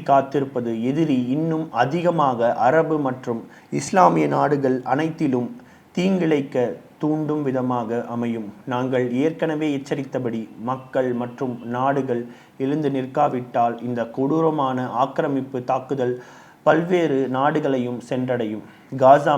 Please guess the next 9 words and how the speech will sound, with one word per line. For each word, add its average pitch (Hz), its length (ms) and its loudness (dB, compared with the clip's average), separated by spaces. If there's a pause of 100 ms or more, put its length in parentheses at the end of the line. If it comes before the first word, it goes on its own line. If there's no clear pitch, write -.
மீது 131 220 -2
நடைபெறும் 135 540 -2
தாக்குதலை 127 540 0
நிறுத்தி 123 520 -4 (480)
முற்றுகை 151 500 -2 (220)
நீக்கும் 151 400 -4
வரை 117 200 0 (220)
எங்கள் 123 360 -2
கடமை 131 340 0